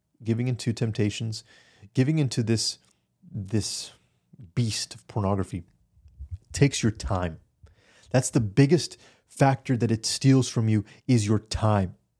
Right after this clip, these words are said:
Because minutes, hours, days go by, and these, in the long run, add up to time that you could have spent doing something else,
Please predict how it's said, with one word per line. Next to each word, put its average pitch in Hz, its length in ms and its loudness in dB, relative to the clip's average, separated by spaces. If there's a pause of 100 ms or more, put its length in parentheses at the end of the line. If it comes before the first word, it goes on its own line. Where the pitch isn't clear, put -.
(480)
Because 117 440 4 (920)
minutes, 147 500 2 (160)
hours, 143 520 2 (240)
days 139 340 4
go 131 160 2
by, 113 400 0 (100)
and 120 220 -2
these, 151 220 0 (280)
in 180 120 6
the 180 100 8
long 135 380 4
run, 117 180 2 (240)
add 170 200 6
up 156 180 2
to 139 100 0
time 131 380 0
that 123 120 0
you 139 120 -4
could 139 160 -2
have 117 80 -6
spent - 580 -4
doing 123 300 0
something - 400 -4
else, - 340 -2